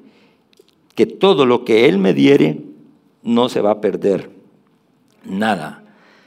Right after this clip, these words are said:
sino que yo lo resucite en el día postrero". Estamos hablando de sal-, de salvación y de resucitar directamente por Cristo en el día postrero.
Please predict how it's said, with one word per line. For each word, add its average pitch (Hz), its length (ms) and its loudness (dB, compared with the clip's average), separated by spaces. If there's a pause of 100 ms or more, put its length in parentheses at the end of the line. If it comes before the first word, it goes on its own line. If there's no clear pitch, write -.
(220)
sino 110 460 -4
que 107 160 0
yo 117 180 0
lo 135 120 0
resucite 127 880 -6 (220)
en 95 180 -8
el 82 100 -10
día 95 240 -8
postrero". 82 540 -18 (1900)
Estamos 131 320 -8
hablando 123 460 0
de 110 100 -2
sal-, 95 340 -4
de 98 120 -4
salvación 127 800 -8 (560)
y 117 180 -4
de 110 140 0
resucitar 98 1000 -6
directamente 127 960 -4
por 95 280 -10
Cristo 123 320 -8
en 110 100 -6
el 87 120 -8
día 98 220 -4
postrero. 90 540 -14